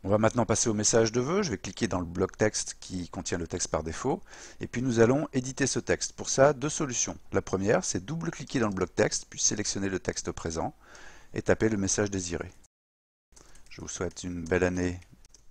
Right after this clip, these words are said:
deux mille dix-neuf. Je vais taper sur la touche Entrée de mon clavier pour passer à la ligne suivante.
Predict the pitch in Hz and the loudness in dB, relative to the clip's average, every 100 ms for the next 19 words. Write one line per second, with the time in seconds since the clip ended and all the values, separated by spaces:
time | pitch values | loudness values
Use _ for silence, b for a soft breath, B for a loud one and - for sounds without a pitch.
0 | - - - 87 82 82 90 131 160 95 | -20 -14 -8 -6 -6 -6 -2 0 -2 -2
1 | 92 95 - 92 - 101 - - 123 - | -2 -2 0 0 -2 -6 -6 -4 -2 -2
2 | 113 98 101 92 98 - 82 90 - 87 | -2 0 0 0 -2 -8 -8 -6 -4 -6
3 | 80 82 - 78 90 165 - | -6 -6 -8 -4 -4 -4 -10